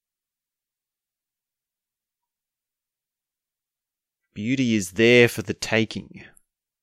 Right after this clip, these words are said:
Beauty is there to be claimed, realized, experienced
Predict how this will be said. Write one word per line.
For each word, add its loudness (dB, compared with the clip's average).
Beauty -10
is -14
there 0
to -14
be -16
claimed, 0
realized, 2
experienced -10